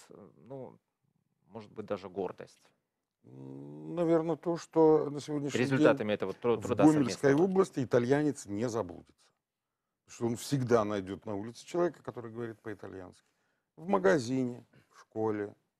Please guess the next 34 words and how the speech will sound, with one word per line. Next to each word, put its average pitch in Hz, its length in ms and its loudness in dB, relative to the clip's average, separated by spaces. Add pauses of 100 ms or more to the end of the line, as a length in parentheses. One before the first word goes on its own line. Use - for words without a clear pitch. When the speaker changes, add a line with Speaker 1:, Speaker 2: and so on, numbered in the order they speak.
(140)
Speaker 2:
на 113 180 0
улице, 107 600 -8
в 104 720 -20
па-, 131 180 4
где 117 220 -4
угодно. 123 340 -2 (460)
Всегда 107 380 0
есть 98 180 -2
кто-то, 147 400 -2
кто - 180 -18
говорит 104 400 -10
на 107 100 -18
итальянском 87 560 -20
языке. - 300 -20 (720)
То 127 60 -16
есть, 117 180 -16
ну, 185 300 -6
я 175 100 -6
же 160 60 -6
говорю, 156 280 0
огромное 147 420 -2
количество 127 420 -6
детей, 113 300 -10
которые 95 380 -12
там 95 180 -14
побывали. 87 460 -20 (840)
Так 135 120 -8
что - 160 -6
вот 123 160 -2
это, - 220 2
вот 131 300 -2
это, 139 240 4
наверно, 98 500 -6
основное. 90 400 -20